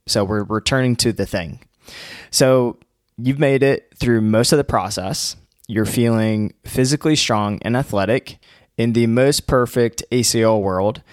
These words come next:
you might be at the six to seven month mark of the nine to twelve month process. But there's also a strong chance you're further along time-wise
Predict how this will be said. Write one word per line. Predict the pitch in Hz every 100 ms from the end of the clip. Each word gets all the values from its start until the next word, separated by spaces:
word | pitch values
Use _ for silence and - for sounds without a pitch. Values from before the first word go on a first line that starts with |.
| - -
you | - 113
might | 110 107 98
be | 107 110
at | 92 101 71
the | 101 104
six | 104 - 131 120
to | - 123
seven | - 117 113
month | 110 113 113
mark | 107 101 104 - -
of | 110 104
the | 107
nine | 101 104 107
to | 104
twelve | - 104
month | 107 120 -
process. | 98 87 - 95 127 - - - _ - - - _ _
But | 135 151 120 123 117
there's | 120 117
also | - 131 135 135 123 120
a | 107
strong | - 113 113
chance | - 110 107
you're | 110
further | - 113 110
along | 107 101 107 107 107
time-wise | - 127 135 73 53 -